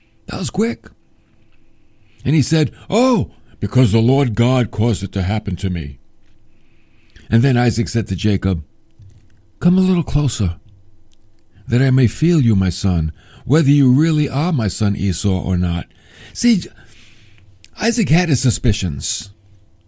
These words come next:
So Jacob came close to Isaac, his father, and he felt his arms. He said, "Hmm, the voice is the voice of Jacob,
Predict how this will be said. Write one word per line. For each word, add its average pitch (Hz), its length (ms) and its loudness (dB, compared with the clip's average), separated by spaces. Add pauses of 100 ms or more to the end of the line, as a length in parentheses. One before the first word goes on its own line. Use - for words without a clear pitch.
(720)
So 131 160 0
Jacob 135 400 0
came 165 200 2
close 143 300 2
to 113 80 0
Isaac, 104 400 -2
his 95 140 -2
father, 98 380 -2 (760)
and 123 120 0
he 131 80 2
felt 143 260 -2
his 117 160 0
arms. 110 520 -2 (500)
He 117 120 -2
said, 113 400 0 (280)
"Hmm, 110 340 0 (960)
the 113 80 0
voice 170 420 0
is 92 120 -2
the 110 80 0
voice 139 300 -2
of 160 80 0
Jacob, 160 440 -6